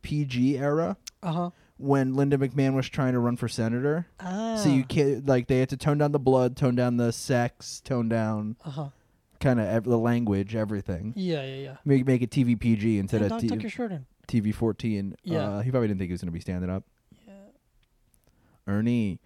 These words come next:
Speaker 2: Ernie, no
Speaker 1: Um,
Speaker 2: socks.
Speaker 1: But also, I think he was trying to do, like, uh, like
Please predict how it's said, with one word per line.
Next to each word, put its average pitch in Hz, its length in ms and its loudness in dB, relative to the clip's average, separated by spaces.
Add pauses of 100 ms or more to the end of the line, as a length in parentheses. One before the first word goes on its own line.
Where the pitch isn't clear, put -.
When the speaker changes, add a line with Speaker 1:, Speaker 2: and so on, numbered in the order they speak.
(120)
Speaker 2:
Ernie, 202 240 -4
no 110 560 2
Speaker 1:
Um, 104 80 0
Speaker 2:
socks. - 840 -6 (2000)
Speaker 1:
But 165 160 6
also, 175 280 4
I 156 60 6
think 170 180 0
he 190 40 6
was 170 120 8
trying 151 200 2
to 143 80 2
do, 135 200 4
like, 127 360 4
uh, 104 360 2
like 127 680 -2